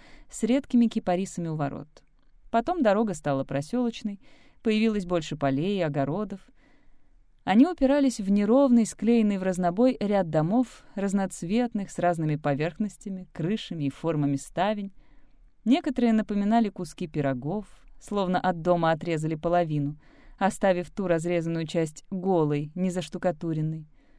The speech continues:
В общих дворах Ля Корте играли дети. Взрослые развешивали бельё, что-то ремонтировали, красили. Из садов доносились звуки газонокосилок. За домами вставали холмы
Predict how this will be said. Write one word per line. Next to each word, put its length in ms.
В 60
общих 340
дворах 640
Ля 180
Корте 500
играли 440
дети. 560
Взрослые 560
развешивали 600
бельё, 500
что-то 300
ремонтировали, 800
красили. 760
Из 160
садов 320
доносились 560
звуки 340
газонокосилок. 1080
За 160
домами 400
вставали 420
холмы 580